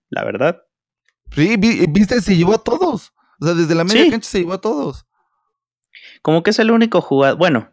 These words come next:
Speaker 1: uno de los jugadores que tiene garra en la, en la parte de arriba. Yo también destacaría, como te dije antes, a Paul Aguilar. En algunas,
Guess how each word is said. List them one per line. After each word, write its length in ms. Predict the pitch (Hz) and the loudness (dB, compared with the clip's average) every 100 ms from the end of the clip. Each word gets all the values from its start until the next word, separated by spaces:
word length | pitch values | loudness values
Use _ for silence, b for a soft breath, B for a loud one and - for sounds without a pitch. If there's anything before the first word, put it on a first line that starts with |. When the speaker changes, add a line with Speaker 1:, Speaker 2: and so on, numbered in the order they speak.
| - | -4
Speaker 1:
uno 220 | 175 180 | 2 2
de 80 | 143 | 4
los 180 | 117 - | 0 0
jugadores 460 | 120 120 135 147 | 0 2 2 0
que 120 | - | -4
tiene 260 | 110 131 135 | -4 -2 0
garra 300 | 120 123 120 | 0 0 -2
en 80 | 104 | -2
la, 360 | 101 95 - - | -6 -8 -12 -14
en 80 | - | -10
la 140 | 101 | -8
parte 240 | - - 120 | -6 -2 0
de 60 | |
arriba. 520 | 104 104 113 160 262 _ _ _ _ | 0 0 0 -2 -4 _ _ _ _
Yo 100 | - | -6
también 260 | - 123 123 | -2 0 -2
destacaría, 720 | 120 - 101 101 107 120 104 | -2 -4 -4 -2 0 0 -2
como 200 | 104 98 | -4 -6
te 120 | - | -4
dije 200 | 107 - | -4 -2
antes, 280 | 113 110 - | -4 -4 -6
a 120 | - | -6
Paul 220 | - 110 107 | 0 0 0
Aguilar. 460 | 98 98 123 156 - | -2 0 0 -2 -4
En 120 | - | -6
algunas, 640 | 101 101 113 107 - - | -4 -2 0 0 -4 -10